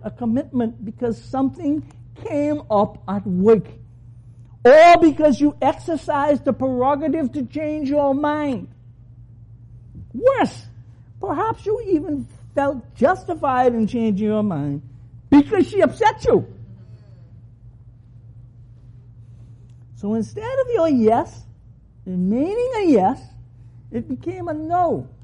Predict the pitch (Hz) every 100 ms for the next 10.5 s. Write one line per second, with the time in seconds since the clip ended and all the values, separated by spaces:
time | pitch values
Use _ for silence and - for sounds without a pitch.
0 | - - - - - - - 240 247 254
1 | 302 359 330 403 403 320 220 254 - 220
2 | 226 233 202 214 208 240 139 170 214 143
3 | - - - - - - - - - 143
4 | 127 - 180 233 247 - - 277 262 247
5 | 233 - 208 226 - 214 196 - 131 -
6 | - - - - - - - - - 202
7 | - 302 294 359 320 269 277 285 277 277
8 | 320 339 381 370 381 330 320 294 294 294
9 | 277 247 - 277 269 247 196 170 226 214
10 | 220 208 170 120